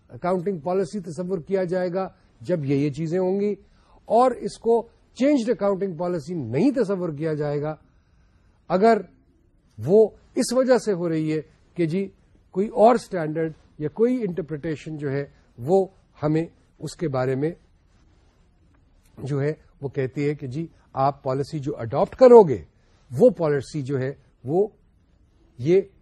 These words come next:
اس طریقے سے وضع ہونی چاہیے جیسا کہ اس اسٹینڈرڈ میں لکھی ہوئی ہے۔ اب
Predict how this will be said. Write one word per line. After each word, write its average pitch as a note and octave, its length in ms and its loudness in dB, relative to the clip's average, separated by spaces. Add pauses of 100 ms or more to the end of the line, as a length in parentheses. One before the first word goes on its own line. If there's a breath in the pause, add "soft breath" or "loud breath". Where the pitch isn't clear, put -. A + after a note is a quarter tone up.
اس - 180 -10
طریقے C3+ 360 -8
سے F3+ 200 -8 (260)
وضع C3 220 -4
ہونی A#2 260 -6
چاہیے C3 360 -4
جیسا B2+ 400 -8
کہ F3 240 -4 (400 soft breath)
اس F#3 100 -4 (340)
اسٹینڈرڈ B2+ 600 -6
میں D3+ 200 -4 (960)
لکھی C#3 320 -8
ہوئی D#2 140 -14
ہے۔ - 180 -20 (1700)
اب B3 240 2